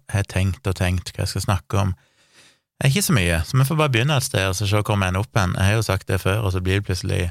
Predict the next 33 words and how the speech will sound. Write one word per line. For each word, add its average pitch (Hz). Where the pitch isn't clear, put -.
halvannen 95
time, 92
men 92
tviler 107
på 123
det 113
blir 113
det 113
i 113
dag. 139
Kanskje 127
vi 117
klarer 117
å -
sikte 113
dere 110
inn 117
mot 110
en 110
halvtime. 117
Kort -
episode 110
regner 95
jeg 95
med, 87
så 101
får 101
vi 98
se 104
om 101
jeg, 90
eh, 87
bommer. 87